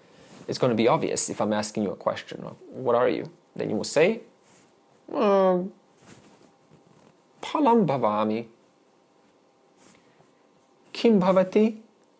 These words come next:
"Vastram bhavami." "Kim bhavati?" "Pushpam bhavami." "Kim bhavasi?"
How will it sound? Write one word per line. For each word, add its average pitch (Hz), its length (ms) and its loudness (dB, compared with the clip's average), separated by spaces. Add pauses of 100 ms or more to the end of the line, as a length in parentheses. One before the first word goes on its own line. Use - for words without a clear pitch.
(2250)
"Vastram 175 680 0
bhavami." 107 600 -2 (1080)
"Kim 233 300 4
bhavati?" 220 560 2 (840)
"Pushpam 180 540 2
bhavami." 120 540 2 (1900)
"Kim 208 360 6
bhavasi?" 156 600 2